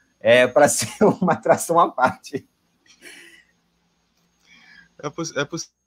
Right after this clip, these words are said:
Speaker 2: Lembrando, lembrando que os reservas, no caso, é uma escolha dos técnicos, né? Os técnicos não podem escolher jogadores dos times que eles, que eles treinam, mas são eles que escolhem os, os reservas. E no caso de lesão,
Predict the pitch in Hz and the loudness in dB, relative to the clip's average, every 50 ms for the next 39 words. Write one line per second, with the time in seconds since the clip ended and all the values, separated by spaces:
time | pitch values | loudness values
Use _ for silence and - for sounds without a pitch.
0 | _ - - 151 151 156 170 175 160 170 185 - - 151 151 143 160 180 175 - | _ -10 -6 -4 -2 -2 -2 -2 -2 -4 -4 -4 -2 -2 -2 -2 -2 -4 -2 -2
1 | 180 160 170 175 147 110 120 131 139 156 147 143 139 131 - 131 139 143 147 143 | -4 0 0 0 0 0 0 0 0 0 0 -2 -4 -2 -2 -2 -2 0 -2 -4
2 | 139 135 - - 139 143 147 135 147 160 - - - 117 113 - - 98 95 - | -4 -6 -4 -2 -2 0 0 0 -2 -4 -4 -4 -4 -4 -4 -4 -8 -12 -14 -12
3 | 101 98 107 110 110 107 - - 123 117 - - 117 - - - 127 139 147 135 | -12 -10 -8 -6 -6 -8 -6 -4 -4 -4 -4 -6 -12 -10 -4 0 2 2 2 2
4 | - 131 131 127 127 123 - - 127 117 113 110 120 117 113 104 113 107 110 110 | 2 2 2 2 0 -2 -2 -2 -2 -2 0 0 0 0 0 -2 -4 -6 -4 -4
5 | 123 117 - - 131 143 175 - - - 135 127 127 117 - - - _ _ _ | -4 -4 -4 -4 -6 -4 -4 -6 -4 -2 -2 -2 -2 -2 -4 -8 -14 _ _ _
6 | _ _ _ _ - 113 120 120 113 - - - 113 117 127 147 156 147 139 131 | _ _ _ _ -4 -4 -2 -2 -4 -6 -4 -2 0 0 0 0 0 0 -2 -2
7 | 123 123 - - 127 120 117 120 127 123 - - 143 - - - 123 117 117 120 | -2 -2 -2 0 0 0 0 0 -2 -4 -4 -4 -4 -2 0 2 2 4 4 2
8 | 120 120 113 127 - - 123 117 113 127 127 127 127 127 110 113 120 123 135 135 | 0 -2 -2 -4 -4 -2 -2 -2 0 0 0 0 0 0 2 2 2 0 0 -4
9 | - - _ - - - - - 131 139 135 - 139 135 123 135 120 135 143 143 | -10 -12 _ -20 -20 -10 -2 2 2 2 4 2 0 0 0 0 2 4 4 6
10 | 151 156 135 120 127 127 135 151 170 | 6 6 6 4 4 4 4 2 0